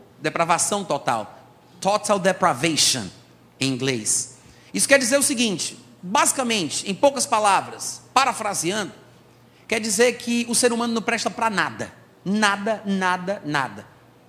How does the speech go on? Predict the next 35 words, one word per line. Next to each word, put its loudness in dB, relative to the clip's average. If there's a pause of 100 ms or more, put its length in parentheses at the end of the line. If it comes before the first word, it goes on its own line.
(320)
É -4
totalmente 0
depravado, 0
desde 2
quando 0
ele -4
nasce -2
até -2
o 0
dia -2
da -4
sua -2
morte. -4 (920)
Claro 0
que -8
eles -4
usam -2
versículos -4
da 2
Bíblia -6 (160)
pra 0
tentar -2
sustentar -2
essa -2
ideia. -2 (540)
E 2
assim 2
eles -2
mostram 2
que -6
o -2
homem 0
é 0
simplesmente -4
imprestável 0